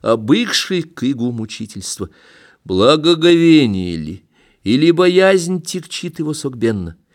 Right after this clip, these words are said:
Если боязнь, то мучитель ужаснее богов, к коим человек высылает или молитву,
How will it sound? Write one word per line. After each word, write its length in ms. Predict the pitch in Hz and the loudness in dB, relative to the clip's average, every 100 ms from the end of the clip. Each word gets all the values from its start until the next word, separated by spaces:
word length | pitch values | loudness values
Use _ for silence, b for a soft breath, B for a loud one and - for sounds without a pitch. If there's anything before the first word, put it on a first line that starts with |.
| b b b | b b b
Если 400 | - 104 - 98 | -6 -4 -4 -4
боязнь, 600 | 87 90 135 156 101 87 b b b | 0 0 -2 -4 -8 -16 b b b
то 140 | 87 | -6
мучитель 540 | 85 92 - 131 127 104 | -4 -6 -6 -8 -6 -6
ужаснее 960 | 101 90 117 175 196 - - 180 180 175 | -6 0 2 2 0 -4 -8 -6 -4 -2
богов, 640 | 156 151 120 143 139 - _ | -2 0 2 2 2 -12 _
к 220 | - - | -18 -8
коим 420 | 113 123 131 131 | 2 4 4 -2
человек 580 | - 101 113 110 117 - | -8 -6 -2 -2 -4 -6
высылает 720 | 107 - - 107 107 107 104 | -8 -6 -4 -2 0 0 -4
или 120 | 95 | -6
молитву, 680 | 90 92 98 175 - 160 | -4 -2 -2 -6 -12 -20